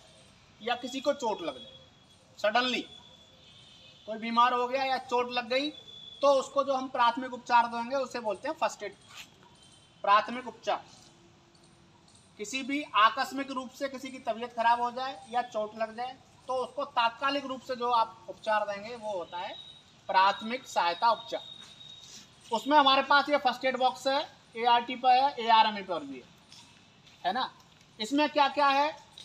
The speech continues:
जब भी आप बीमार होंगे, तो आपके पास इसमें paracetamol गोली है, doctor की मदद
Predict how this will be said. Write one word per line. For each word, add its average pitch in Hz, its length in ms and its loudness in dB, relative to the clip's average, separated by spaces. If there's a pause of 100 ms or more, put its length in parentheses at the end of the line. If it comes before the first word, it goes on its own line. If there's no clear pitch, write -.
(140)
जब 214 180 0
भी 285 160 0
आप 277 280 4 (160)
बीमार 247 400 8
होंगे, 262 360 6
तो - 180 -2
आपके 247 240 2
पास 269 160 2
इसमें 262 180 -4
paracetamol 220 640 0
गोली 165 280 -2
है, 190 140 -6 (460)
doctor 165 260 -8
की 208 280 -14
मदद 175 220 -6